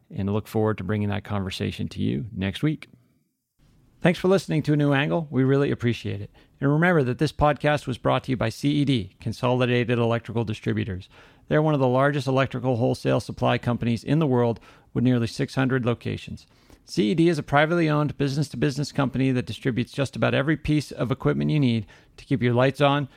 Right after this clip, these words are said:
your energy flowing, and your lifestyle comfortable. C E D is also an important employer in our community, and they have a keen interest in University of Montana graduates.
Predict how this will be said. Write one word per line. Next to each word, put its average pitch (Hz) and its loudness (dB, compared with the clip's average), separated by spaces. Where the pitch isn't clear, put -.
your 123 2
energy 127 2
flowing, 120 0
and 120 0
your 113 0
lifestyle 107 -2
comfortable. 98 -8
C 196 0
E 185 2
D 185 2
is 156 2
also 160 2
an 151 2
important 170 0
employer 160 2
in 117 0
our 110 -2
community, 113 0
and 117 0
they 120 2
have 110 -2
a - -4
keen 151 -2
interest 135 -2
in 120 2
University 120 0
of 110 -2
Montana 107 -2
graduates. 98 -8